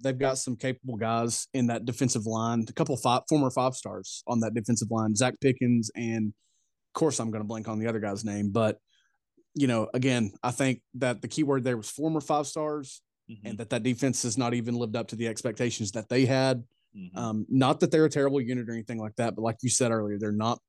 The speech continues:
Speaker 1: even Missouri.
Speaker 2: Yeah.
Speaker 1: So, yeah, you know, those guys are capable, but they just don't instill a ton of fear with me with the Tennessee that we've seen for ten games so far.
Speaker 2: Well, even Zach Pickens,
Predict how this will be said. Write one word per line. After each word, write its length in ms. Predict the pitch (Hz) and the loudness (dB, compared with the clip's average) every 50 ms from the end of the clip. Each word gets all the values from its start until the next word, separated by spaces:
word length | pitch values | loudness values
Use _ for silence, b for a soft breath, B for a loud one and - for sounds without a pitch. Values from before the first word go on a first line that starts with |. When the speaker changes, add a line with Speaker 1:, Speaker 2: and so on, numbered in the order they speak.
| _ - - | _ -4 -2
Speaker 1:
even 420 | 139 135 120 127 120 117 110 - - - | 0 2 4 4 4 4 2 0 -2 -6
Missouri. 600 | 117 113 110 98 101 123 120 104 95 98 104 - _ _ _ _ _ _ _ - - | -4 -2 -2 0 2 2 2 2 0 -4 -6 -10 _ _ _ _ _ _ _ -6 -2
Speaker 2:
Yeah. 60 | - - | 0 2
Speaker 1:
So, 300 | 131 113 107 104 95 107 - _ - | 2 2 2 2 0 -2 -6 _ -2
yeah, 180 | 120 110 107 | -2 0 0
you 460 | 127 - _ _ _ _ _ - - 127 | -2 -4 _ _ _ _ _ -2 0 2
know, 40 | |
those 200 | 113 127 156 156 | 4 4 4 4
guys 200 | 127 170 151 135 | 6 4 4 4
are 40 | 131 | 2
capable, 480 | 120 143 135 131 127 127 127 127 123 120 | 0 0 -2 -2 -2 -2 -2 -2 -2 -2
but 300 | 110 120 117 110 110 - _ | -4 -4 -6 -6 -8 -10 _
they 200 | - 117 123 120 | -8 -6 -6 -4
just 260 | 113 120 117 110 - - | -2 -2 -4 -4 -2 -2
don't 200 | 120 113 113 - _ _ _ _ _ - | -2 -2 -2 -4 _ _ _ _ _ -6
instill 400 | 127 117 110 - - 143 123 110 | -4 -4 -4 -2 0 0 0 0
a 60 | 107 | 0
ton 160 | - 131 113 | -2 -2 -2
of 80 | 104 - | -2 0
fear 180 | - 135 127 | 2 2 2
with 140 | 117 110 101 | 2 2 0
me 120 | 110 110 | -2 -2
with 140 | 107 110 104 | 0 0 0
the 80 | 107 104 | 0 0
Tennessee 380 | - 139 123 110 - - 131 | 2 2 2 2 2 2 2
that 80 | 117 113 | 2 2
we've 180 | 90 110 110 104 | 0 -2 -4 -4
seen 320 | - - 117 110 107 101 | -2 -2 -2 0 -2 -2
for 300 | - - 113 107 101 95 107 _ _ - - | -4 -4 -4 -4 -4 -4 -8 _ _ -8 -4
ten 160 | 131 117 110 | -2 0 0
games 260 | 104 104 104 92 - | 0 0 -2 -2 -4
so 100 | - 92 87 | -6 -8 -6
far. 260 | - 92 90 80 - _ _ _ _ _ _ _ _ - | -6 -8 -8 -8 -10 _ _ _ _ _ _ _ _ -10
Speaker 2:
Well, 100 | 107 107 | -6 -4
even 300 | 113 135 156 165 165 143 | -2 -2 -2 -2 -2 -4
Zach 320 | 135 110 135 120 110 - - | -4 -4 -4 -4 -4 -6 -6
Pickens, 640 | 123 110 - 107 98 98 98 95 - - - - | -6 -6 -6 -8 -10 -10 -12 -14 -14 -16 -18 -18